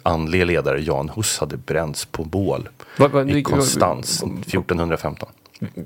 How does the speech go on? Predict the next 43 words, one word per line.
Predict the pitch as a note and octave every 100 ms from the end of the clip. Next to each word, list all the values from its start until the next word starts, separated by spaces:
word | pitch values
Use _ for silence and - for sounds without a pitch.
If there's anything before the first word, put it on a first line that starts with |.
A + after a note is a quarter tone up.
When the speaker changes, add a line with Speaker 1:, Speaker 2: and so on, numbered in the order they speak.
| -
Speaker 2:
vi | A#2+
är |
på | B2+
Speaker 1:
Vi |
är | B2
på | A2
Speaker 2:
fjortonhundratalet. | G#2+ - G2+ F#2+ G2+ G2
Speaker 1:
fjortonhundratalet. | F#2 E2+ E2 D#2+ D#2+ F2+ - G2
Speaker 2:
Mm. | A2+
Speaker 1:
Det | - E2+
är | D#2
ganska | D#2+ - D#2+
länge | E2 F2
sedan | - -
med | C#2+
andra | -
ord. | - - - - -
Men | - F#2
staden | A2 G#2+ G#2+
finns | F#2+ -
kvar | A#2+ F#2
och | E2
den | F2 E2+
är |
väldigt | D#2 E2+ F2 -
intakt, | D#2+ - - - -
som | - D#2+ D2 -
ganska | E2+ D#2 E2+
många | E2+ E2+ F#2
av |
de | C2+ B1+
fantastiska, | D#2+ D#2 - - D2+ - C2 - - -
eh, | D#2+ C#2 A1+ A1 - - -
städer | - D#2+ D#2
från | D2 D#2
fjorton | - D#2 E2+
och | E2+
femtonhundratalet | E2 F2+ F2 F2 D2+ -
som | -
finns | - - - - - - - - - -
i | -
Böhmen. | D#2+ E2 D#2+ - - - - -
Ehm, | F#2 F2 F2 F2 E2